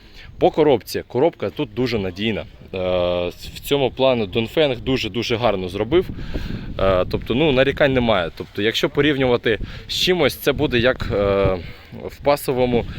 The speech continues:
тракторі Шифенг. Тобто, там вважається найліпша коробка, то, як на мене,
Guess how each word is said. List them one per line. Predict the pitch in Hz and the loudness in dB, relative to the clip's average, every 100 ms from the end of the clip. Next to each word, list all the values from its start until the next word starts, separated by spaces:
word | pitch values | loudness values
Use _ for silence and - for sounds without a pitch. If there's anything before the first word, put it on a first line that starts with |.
| - - | -8 0
тракторі | 139 - 127 117 | 0 2 0 0
Шифенг. | - 131 - 98 80 - | 0 -2 0 0 -2 -10
Тобто, | - 98 85 - - | -10 -10 -10 -12 -4
там | - 123 | 2 2
вважається | 107 110 120 - 110 | 2 2 2 0 -2
найліпша | 120 165 - | 0 0 -2
коробка, | 131 123 123 - 107 - - - - | -2 2 2 2 -6 -6 -18 -18 -2
то, | 123 110 | 2 4
як | 117 - | 4 2
на | |
мене, | 120 139 123 | 2 4 2